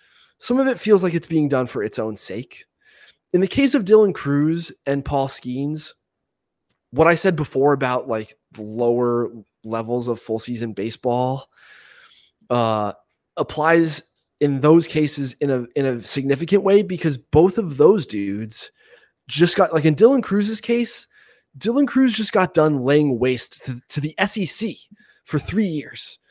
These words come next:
So his experience level is already such that, like, he's not learning anything in Fredericksburg,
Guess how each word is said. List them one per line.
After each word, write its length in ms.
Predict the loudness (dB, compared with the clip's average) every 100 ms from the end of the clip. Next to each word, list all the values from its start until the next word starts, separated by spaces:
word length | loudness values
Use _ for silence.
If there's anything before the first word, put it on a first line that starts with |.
| _ _ _ _
So 220 | -4 -2
his 240 | 2 2 2
experience 680 | -2 -4 -2 2 0 0
level 680 | 0 0 0 -4 -4 -6 -12 _ _ _ _ _ _
is 180 | 4 6
already 520 | 2 4 4 4 -2
such 380 | -4 -4 -4 -4
that, 200 | -4 -4
like, 200 | -6 -6
he's 340 | -8 -6 -4
not 240 | -6 -8 -10
learning 340 | -10 -10 -10
anything 500 | -10 -10 -8 -8 -8
in 180 | -10 -12
Fredericksburg, 1160 | -8 -6 -4 -4 -4 0 4 6 6 4 -2